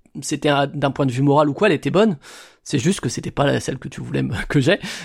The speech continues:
Et, et souvent, c'est comme ça, et moi, ça m'énerve, et je suis là, je me dis, ouais, mais en fait, euh, je trouve que le jeu de société a pas mal de retard sur le jeu vidéo là-dessus, parce que le jeu vidéo peut un peu adapter ses indices, tu vois, et, et faire,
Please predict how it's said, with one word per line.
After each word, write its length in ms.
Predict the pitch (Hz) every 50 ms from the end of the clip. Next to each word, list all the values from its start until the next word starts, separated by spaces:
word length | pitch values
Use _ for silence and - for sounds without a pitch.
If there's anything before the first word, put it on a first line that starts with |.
| 139 - _
Et, 420 | - 147 151 147 143 156 160 185 170
et 40 | 147
souvent, 300 | - - 185 208 240 233
c'est 120 | - 165
comme 140 | 151 147 139
ça, 140 | - - 214
et 40 | 151
moi, 120 | 147 156
ça 120 | - 143
m'énerve, 380 | 123 127 123 127 151 175 156 127
et 20 |
je 60 | 120 -
suis 120 | - 139
là, 100 | 147 147
je 60 | 123
me 60 | 131 123
dis, 120 | 131 127
ouais, 120 | 135 135 131
mais 60 | 127
en 80 | 123 139
fait, 300 | - 170 170 - - - 131
euh, 180 | 127 127 127 - - - _ _ _ _ -
je 60 | -
trouve 120 | - 143
que 80 | - 151
le 60 | 131
jeu 80 | 127 135
de 60 | -
société 280 | 139 - - 196 - 160
a 80 | 139
pas 120 | - 131 131
mal 140 | 131 147
de 80 | 135 147
retard 240 | - - - 151 143
sur 120 | - 151
le 60 | 127
jeu 100 | 123 139
vidéo 240 | 135 139 135 143 143
là-dessus, 320 | 139 143 139 - - 180 151
parce 160 | 147 - -
que 80 | 143
le 60 | 131 131
jeu 60 | 131
vidéo 340 | 123 139 131 147 156 160 156
peut 180 | - 147 131
un 80 | 120 123
peu 260 | - 147 151 147 143
adapter 340 | 143 143 147 139 - 165 156
ses 220 | 156 156 143 131
indices, 300 | 143 147 156 185 175 -
tu 100 | - 147
vois, 260 | 143 151 156 160 156
et, 220 | 143 135 131 123 - - - - - - - - -
et 80 | -
faire, 300 | - - - 147 143 135